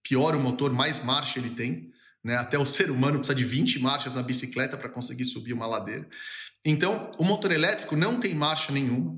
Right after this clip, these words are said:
Então, a gente não tem que trocar de marcha. Grande parte do barulho, quando você tá dirigindo um Fórmula, é o barulho do vento.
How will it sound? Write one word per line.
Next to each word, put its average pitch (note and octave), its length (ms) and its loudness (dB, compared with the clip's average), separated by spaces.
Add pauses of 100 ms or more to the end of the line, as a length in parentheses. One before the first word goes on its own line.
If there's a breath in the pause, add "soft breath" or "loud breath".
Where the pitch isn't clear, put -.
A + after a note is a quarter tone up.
(140)
Então, C3 140 0
a C3 40 6
gente D#3 180 2
não F#3+ 140 2
tem F3 140 0
que E3 60 -6
trocar C3+ 260 -2
de A#2+ 100 -4
marcha. A2 360 -6 (760 loud breath)
Grande B3 440 2
parte D#3 360 0
do C#3 80 0
barulho, C3+ 360 4
quando C3 200 0
você C3 140 0
tá E3+ 140 0
dirigindo C#3 400 2
um B2 60 2
Fórmula, B2 680 0
é C#3 60 0
o D3 80 2
barulho D3 340 2
do C#3 100 0
vento. B2 460 0